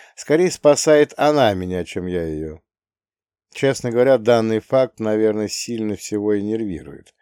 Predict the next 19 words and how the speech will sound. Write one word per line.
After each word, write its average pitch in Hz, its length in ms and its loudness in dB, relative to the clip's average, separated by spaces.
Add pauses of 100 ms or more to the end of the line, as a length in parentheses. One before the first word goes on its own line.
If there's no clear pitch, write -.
(520)
Не 143 200 4
привык 151 440 6
я 135 120 4
полагаться 117 580 4
на 104 140 -2
постороннего 95 760 -2
человека, 85 800 -6
тем 120 320 -2
более 110 400 4
на 101 160 -2
женщину. 78 600 -12 (580)
Тем 123 240 2
более 139 280 6
на 127 100 0
такую, 135 480 4
как 120 180 2
сидящая 110 640 0
рядом 95 380 0
особа. - 500 -10